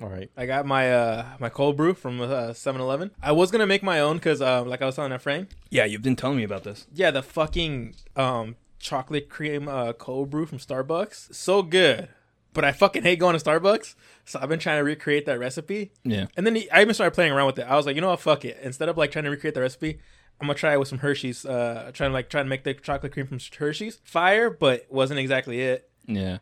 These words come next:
Speaker 2: I mean, obviously it wasn't it, but then I tried putting some ice cream. Like, "You know what? I'm gonna blend my cold brew with some fucking ice cream, see where that goes." Fucking fire once again, but I still have that itch for, like, that fucking cold, uh, chocolate cream cold brew.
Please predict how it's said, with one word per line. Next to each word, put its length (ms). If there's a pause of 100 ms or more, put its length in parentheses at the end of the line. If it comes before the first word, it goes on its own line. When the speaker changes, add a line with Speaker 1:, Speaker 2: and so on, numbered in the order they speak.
(140)
Speaker 2:
I 60
mean, 80
obviously 260
it 20
wasn't 200
it, 260
but 100
then 160
I 240
tried 280
putting 140
some 140
ice 140
cream. 120
Like, 120
"You 60
know 80
what? 120
I'm 80
gonna 140
blend 400
my 240
cold 320
brew 200
with 140
some 140
fucking 320
ice 160
cream, 160
see 100
where 120
that 180
goes." 240
Fucking 380
fire 340
once 200
again, 460
but 100
I 60
still 220
have 160
that 200
itch 220
for, 240
like, 300
that 200
fucking 440
cold, 340
uh, 320
chocolate 340
cream 180
cold 200
brew. 240